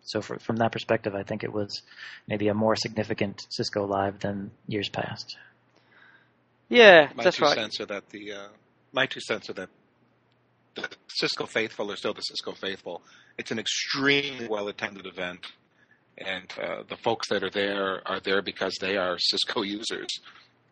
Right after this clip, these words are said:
Speaker 3: and many of them are diehards. And so, uh, whatever market shifts are happening, Cisco's still got a massive audience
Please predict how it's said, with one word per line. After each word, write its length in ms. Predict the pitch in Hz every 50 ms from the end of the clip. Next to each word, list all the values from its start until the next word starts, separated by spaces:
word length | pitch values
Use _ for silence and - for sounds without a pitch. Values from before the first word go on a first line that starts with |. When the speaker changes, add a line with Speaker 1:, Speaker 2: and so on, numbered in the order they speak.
| - - -
Speaker 3:
and 240 | 117 104 101 98 98
many 260 | 98 104 104 107 104
of 120 | 101 104 -
them 160 | 104 95 92
are 40 | 90
diehards. 720 | 95 92 95 101 101 110 104 - - - - - - - - - -
And 140 | 87 90 -
so, 440 | - - 95 90 87 85 85 - - _ - - - - - - - - _ _ _ _ _ _ 160
uh, 340 | 147 117 113 110 110 107 107 - 92 - - 180
whatever 800 | 143 113 110 110 110 117 117 117 123 127 127 127 123 123 123 -
market 440 | 127 117 110 110 117 - 120 107
shifts 340 | - - - 117 - - -
are 60 | 98
happening, 500 | 98 107 113 120 - 135 139 139 147 135 131 - _ -
Cisco's 400 | - - 117 - - 113 101 -
still 200 | - 117 110 101
got 200 | 107 98 95 92
a 140 | 92 92 92
massive 640 | 107 123 123 117 113 123 123 127 131 - - 113 98
audience 420 | 107 101 101 101 104 101 95 90